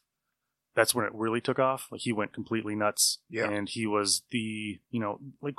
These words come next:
Speaker 1: at this time, they were trying to, like, put him into the Avengers, and he just really didn't fit. And when Houston and Finch took him out, he was the street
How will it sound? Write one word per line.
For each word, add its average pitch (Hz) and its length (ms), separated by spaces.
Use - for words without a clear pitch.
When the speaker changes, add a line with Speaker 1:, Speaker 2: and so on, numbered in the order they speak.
Speaker 1:
at 147 100
this 190 120
time, 117 300
they 113 100
were 113 80
trying 117 220
to, 104 40
like, 98 140
put 110 120
him 104 100
into 95 120
the 98 100
Avengers, 98 400
and 92 80
he 95 80
just 113 280
really 104 240
didn't 92 260
fit. - 300
And 107 300
when 107 200
Houston 123 440
and 101 100
Finch 143 340
took 123 180
him 107 100
out, 104 220
he 127 120
was 113 180
the - 120
street - 520